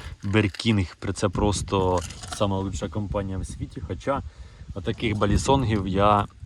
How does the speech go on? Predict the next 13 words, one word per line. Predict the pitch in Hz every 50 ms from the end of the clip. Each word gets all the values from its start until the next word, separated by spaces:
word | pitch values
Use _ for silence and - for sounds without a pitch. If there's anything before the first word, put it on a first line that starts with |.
| - - -
затарю | - 113 95 110 107 - - 98 85 87 82
ще | - - -
пару | - 101 98 92 95
штучок, | - - - - 90 - - 95 - - - - - - -
в | - 101 98
Мадтайгері | 98 - - - - 156 151 139 123 117 110 107 101
один | 98 98 92 95 95 90 87 - - - -
і | 104 107 107 104 104 98
другий | 95 95 101 101 98 95 -
також | - 104 95 - - 95 90
виберу | 95 92 90 90 87 90 92 98 -
якусь | 101 95 - 101 95 -
натуралочку. | 101 101 85 110 113 104 92 85 85 87 - - - -